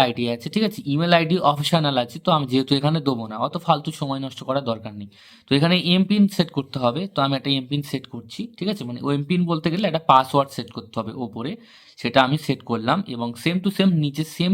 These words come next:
পাসওয়ার্ডটাই দিতে হবে, যে পাসওয়ার্ডটা আমি আগে দিয়েছিলাম এখানে। তো সেই পাসওয়ার্ডটা আমি এখানে দিয়ে দিলাম। দেওয়ার পরে বন্ধুরা, দেখো এখানে লেখা রয়েছে সাইন আপ, এই সাইন আপে আমাদেরকে ক্লিক করতে হবে, ঠিক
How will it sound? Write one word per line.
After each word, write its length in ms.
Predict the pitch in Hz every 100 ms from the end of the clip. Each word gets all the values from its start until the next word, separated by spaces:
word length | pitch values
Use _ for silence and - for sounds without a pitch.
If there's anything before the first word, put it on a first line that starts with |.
| 196
পাসওয়ার্ডটাই 540 | 156 143 165 165 202 156
দিতে 140 | 120 123
হবে, 120 | 120 117
যে 60 | 123
পাসওয়ার্ডটা 380 | 123 123 127 120 156
আমি 80 | 185 120
আগে 160 | 120 123
দিয়েছিলাম 440 | 110 107 104 120 107 -
এখানে। 240 | 120 113 101 - _ - _ _
তো 0 | 120
সেই 120 | - 131
পাসওয়ার্ডটা 440 | 131 127 135 131 190 170
আমি 80 | 120
এখানে 200 | 120 139 160
দিয়ে 140 | 117 110 107
দিলাম। 220 | 123 202 - _ _ _ _
দেওয়ার 300 | 120 156 196 196
পরে 140 | 147 120
বন্ধুরা, 280 | 123 117 139 135
দেখো 160 | 123 123
এখানে 140 | 127 120
লেখা 140 | 113
রয়েছে 260 | 107 110 165 165
সাইন 260 | 127 113 107 104
আপ, 80 | 101 131
এই 60 | 127 -
সাইন 220 | 127 139
আপে 160 | 156 196
আমাদেরকে 300 | 160 123 120 165 -
ক্লিক 180 | 131 98
করতে 260 | 107 107 -
হবে, 200 | 107 101 - _ _ _ _
ঠিক 100 | -